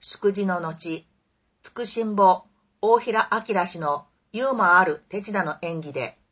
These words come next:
爆笑から始まりました。続いて、のぞみ福祉会理事、下郡龍太郎氏のコロナ禍でのボランティアへの対応や工夫と今後について講演。積極的に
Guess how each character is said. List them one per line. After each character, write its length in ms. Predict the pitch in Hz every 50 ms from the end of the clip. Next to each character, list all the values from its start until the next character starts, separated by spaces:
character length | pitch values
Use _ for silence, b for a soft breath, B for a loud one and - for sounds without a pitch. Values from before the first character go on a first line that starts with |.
| _ _
爆 220 | - 139 - - - -
笑 160 | 214 214 208
か 120 | 226 220
ら 80 | 220 196
始 200 | 202 202 202 202
ま 140 | 196 190 190
り 80 | 185
ま 140 | 185 175 185
し 100 | - -
た。 240 | - 110 - - - _ _ _ _ _ _ _ _ _ _ _ _ _ _ _ _ _ _ _ _ _
続 280 | - 202 190 196 220 226
い 100 | 214 208
て、 300 | - 202 196 196 - _ _ _ _ _
の 120 | 170 156 160
ぞ 140 | 175 226 233
み 140 | 233 233
福 160 | - - - 233
祉 160 | - - -
会 240 | - 175 160 151 151
理 160 | 175 180 165
事、 240 | 156 139 117 - _ _ _ _ _ _ _ _ _
下 340 | - - 190 214 240 240
郡 380 | 233 247 247 226 202 156 139 131
龍 100 | 143 165
太 220 | 190 190 208 196
郎 180 | 190 190 190 190
氏 140 | 190 - 185
の 320 | 175 170 170 165 175 - _ _ _ _ _ _ _ _ _ _
コ 140 | _ 202 202
ロ 120 | 226 240
ナ 140 | 247 269 254
禍 140 | 254 220 190
で 100 | 175 165
の 160 | 156 147 147
ボ 120 | 151 165 165
ラ 160 | 208 240 -
ン 60 | -
テ 160 | - 185 151
ィ 20 | 147
ア 60 | 160
へ 120 | 175 175
の 120 | 160 143 135
対 360 | - 160 160 180 185 185 185
応 120 | 185 180
や 200 | 175 170 175 170
工 140 | - - 160
夫 260 | 160 165 196 190 190
と 260 | 190 196 180 175 170 -
今 200 | - 190 202 202
後 100 | 208 214
に 200 | 208 208 208 196
つ 120 | - - 208
い 120 | 185 180
て 280 | - 135 120 - - _ _ _
講 260 | - - 156 160 165
演。 320 | 160 156 156 147 151 147 _ _ _ _ _ _ _ _ _ _ _ _ _ _ _ _ _ _ _ _ -
積 180 | 220 208 196 -
極 260 | - 269 277 277 262
的 260 | - 254 247 247 240
に 260 | 220 226 226 220 -